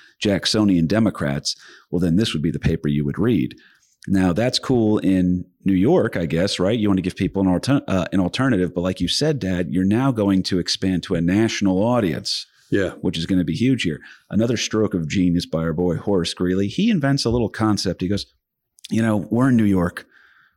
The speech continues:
Speaker 1: We're in the hub of culture. The hub of politics is D C.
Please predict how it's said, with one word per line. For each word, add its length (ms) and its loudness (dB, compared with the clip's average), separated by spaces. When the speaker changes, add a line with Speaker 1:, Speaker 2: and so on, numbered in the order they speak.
Speaker 1:
We're 120 0
in 80 4
the 80 2
hub 220 0
of 180 -2
culture. 500 -2
The 80 -4
hub 180 0
of 140 -2
politics 600 0
is 160 -2
D 180 2
C. 360 -2